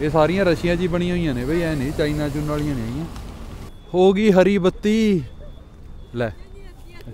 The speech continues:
ਟਿਕ ਜੋ ਨਾ ਕਰੋ ਚੌੜ। ਠੰਡ ਕਰਕੇ ਵੀ ਏਰੀਆ ਸੁੰਨਾ ਪਿਆ। ਗਰਮੀ 'ਚ ਤਾਂ ਉਰੇ ਤੁਹਾਨੂੰ ਮਤਲਬ ਬੈਠਣ ਨੂੰ ਥਾਂ ਨਹੀਂ ਮਿਲਣੀ।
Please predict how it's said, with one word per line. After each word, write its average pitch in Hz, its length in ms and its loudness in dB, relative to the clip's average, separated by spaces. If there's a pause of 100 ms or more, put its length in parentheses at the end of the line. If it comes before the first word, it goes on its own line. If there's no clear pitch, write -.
(240)
ਟਿਕ 151 200 4
ਜੋ 190 400 10
ਨਾ 170 240 6
ਕਰੋ 202 240 6
ਚੌੜ। 190 320 6 (800)
ਠੰਡ 151 260 6
ਕਰਕੇ 190 320 6
ਵੀ 190 120 2
ਏਰੀਆ 180 300 8
ਸੁੰਨਾ 160 360 0
ਪਿਆ। 139 280 2 (440)
ਗਰਮੀ 135 320 0
'ਚ 139 60 -2
ਤਾਂ 139 140 0
ਉਰੇ 139 120 2
ਤੁਹਾਨੂੰ 139 240 -2
ਮਤਲਬ 139 260 -2
ਬੈਠਣ 131 400 0
ਨੂੰ 175 140 0
ਥਾਂ 143 180 -2
ਨਹੀਂ 135 140 -2
ਮਿਲਣੀ। 135 340 -6